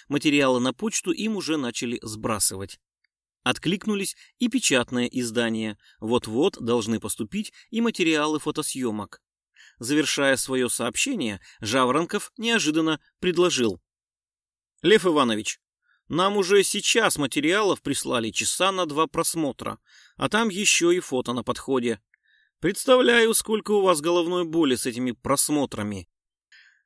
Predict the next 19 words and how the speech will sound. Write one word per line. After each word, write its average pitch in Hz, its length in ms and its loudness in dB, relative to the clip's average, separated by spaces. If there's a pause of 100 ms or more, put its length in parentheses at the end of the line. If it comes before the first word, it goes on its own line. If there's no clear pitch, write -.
(140)
Давайте 190 640 4
сделаем 135 560 2
так. - 420 -6 (500)
Вы 139 240 2
нам 160 380 4
дадите 139 580 0
какие-то 147 560 0
контрольные 139 600 -2
моменты, 143 520 -4 (300)
которые 170 380 2
следует 156 480 0
выявить, 113 520 -2 (200)
а 113 120 -6
мои 147 240 0
ребята, 180 460 0
они 202 280 -6
профи 254 360 -4
высшей 226 400 -2
пробы. 180 400 -2